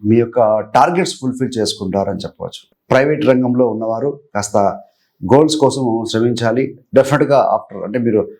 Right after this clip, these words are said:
ఎఫర్ట్స్ తర్వాత మీ యొక్క రిజల్ట్ పాజిటివ్గా ఉంటుందని చెప్పవచ్చండి. అదేవిధంగా నాలుగవ స్థానం అంటే వాహనము,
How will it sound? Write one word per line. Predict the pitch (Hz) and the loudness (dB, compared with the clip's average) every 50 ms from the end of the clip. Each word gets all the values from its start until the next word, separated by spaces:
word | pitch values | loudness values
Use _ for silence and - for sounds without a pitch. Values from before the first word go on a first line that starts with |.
| - 143 127 | 0 0 0
ఎఫర్ట్స్ | 123 165 170 160 - 143 | 2 2 0 -2 0 -2
తర్వాత | 127 123 123 123 123 - 120 107 107 110 107 - - - - | 0 2 2 0 0 0 0 2 2 0 -2 -6 -8 -8 -6
మీ | 120 117 | -6 -6
యొక్క | 117 113 107 101 98 90 90 - - | -4 -2 0 0 2 0 -2 -2 -2
రిజల్ట్ | 110 107 151 160 156 143 127 110 110 120 120 107 - - | 0 2 2 2 2 2 2 2 2 0 -2 -4 -4 -2
పాజిటివ్గా | 117 110 104 - 117 117 113 113 107 98 | -2 -2 -2 -4 -6 -4 -2 -2 -2 -2
ఉంటుందని | 92 98 104 98 98 - | -2 -4 -6 -6 -6 -8
చెప్పవచ్చండి. | - - - 92 90 90 - - 85 - 104 - _ _ _ _ _ _ _ _ _ _ - 107 | -10 -12 -12 -12 -12 -12 -12 -16 -18 -18 -20 -20 _ _ _ _ _ _ _ _ _ _ -2 0
అదేవిధంగా | 101 117 113 104 101 98 98 104 98 98 95 - - _ _ _ - 92 98 | 2 2 2 2 -2 -2 0 0 0 0 -2 -6 -16 _ _ _ -4 0 2
నాలుగవ | 107 113 117 117 117 101 - | 2 4 4 2 0 0 -2
స్థానం | - 104 101 101 101 95 | -4 -6 -4 -4 -8 -8
అంటే | 98 113 117 - - _ _ _ _ - 101 | -6 -8 -8 -8 -10 _ _ _ _ 2 2
వాహనము, | 110 107 110 101 101 101 107 107 | 2 2 2 -6 -6 -6 -6 -8